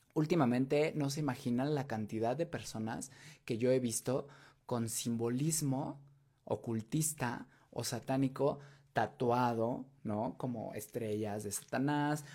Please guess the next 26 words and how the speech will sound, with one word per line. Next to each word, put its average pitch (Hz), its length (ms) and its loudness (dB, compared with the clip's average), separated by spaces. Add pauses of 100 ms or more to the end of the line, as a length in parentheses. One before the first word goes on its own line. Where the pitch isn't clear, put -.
(140)
O 151 120 2
la 156 80 8
otra 156 140 6
vez 151 160 6
iba 156 120 2
en 139 40 2
la 123 120 0
calle 131 260 0
y 143 80 0
vi 127 180 2
una 123 300 0
chica 131 500 -4 (640)
como 110 280 0
de 98 160 -4
quince, 135 340 0
trece 120 340 0
años, 107 380 0
no 110 140 0
sé, - 320 -2
con 123 140 0
una 127 100 4
mochila 113 560 -2
como 104 240 -6
de 101 120 -2
una 110 280 -4
cabra, 110 480 -2